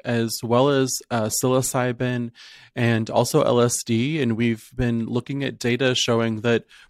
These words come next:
across all of these different, uh, substances that people are reporting beneficial, uh, effects from, uh, their, uh, experiences. So, uh, it really seems like there, there seems to be, kind of getting at what you were describing with this,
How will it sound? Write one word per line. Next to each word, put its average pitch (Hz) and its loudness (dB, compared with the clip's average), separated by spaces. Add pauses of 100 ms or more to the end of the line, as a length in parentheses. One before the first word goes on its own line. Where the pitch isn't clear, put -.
(120)
across 147 2
all 120 2
of 135 -2
these 127 0
different, 117 -2
uh, 110 -6
substances 135 0
that 113 -2
people 123 -2
are 120 4
reporting 113 0
beneficial, 110 -4
uh, 104 -8
effects 113 -4
from, 110 -2 (340)
uh, 110 -4
their, 110 -2
uh, 110 -6
experiences. 117 -6
So, 110 -2 (360)
uh, 113 -2
it 123 -2
really 160 -2
seems 156 -2
like 120 0
there, 117 2 (100)
there 123 0
seems 170 0
to 127 -2
be, 107 -4 (240)
kind 143 2
of 120 -4
getting 135 0
at 117 -2
what 117 0
you 120 -2
were 127 2
describing 113 -2
with 107 -6
this, 113 -2